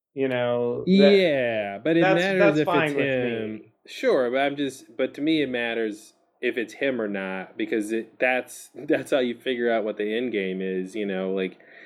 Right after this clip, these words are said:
Speaker 2: it, are, if he's got other people on his team, then, you know, that'll come into
Speaker 1: Sure.
Speaker 2: play later if there's, like, bigger entities beh-, helping him or something, or
Speaker 1: Right.
Speaker 2: like, Mike's helping Cooper and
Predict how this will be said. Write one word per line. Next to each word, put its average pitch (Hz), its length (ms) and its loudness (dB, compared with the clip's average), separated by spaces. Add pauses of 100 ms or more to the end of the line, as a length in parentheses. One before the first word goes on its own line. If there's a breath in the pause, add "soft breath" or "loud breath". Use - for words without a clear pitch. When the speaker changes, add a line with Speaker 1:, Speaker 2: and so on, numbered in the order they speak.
(540 loud breath)
Speaker 2:
it, 123 220 0
are, 123 200 2
if 120 200 -2
he's 127 220 0
got 127 280 0
other 120 240 0
people 120 380 -2
on 107 140 0
his 95 160 -4
team, 98 520 -2
then, 95 260 -4
you 113 80 -2
know, 87 320 -8 (420 soft breath)
that'll 110 240 4
come 107 220 -2
into 95 120 -4
Speaker 1:
Sure. - 180 -2
Speaker 2:
play 107 200 2
later 95 500 0
if 101 180 -4
there's, 101 280 0
like, 98 320 -2
bigger 104 480 2
entities 101 520 -2
beh-, 95 260 -6
helping 104 400 2
him 98 340 -2
or 95 80 0
something, 98 640 0
or 92 140 2
Speaker 1:
Right. 95 120 4
Speaker 2:
like, - 540 0 (160)
Mike's 104 380 2
helping 104 320 0
Cooper 104 540 2
and 90 300 -2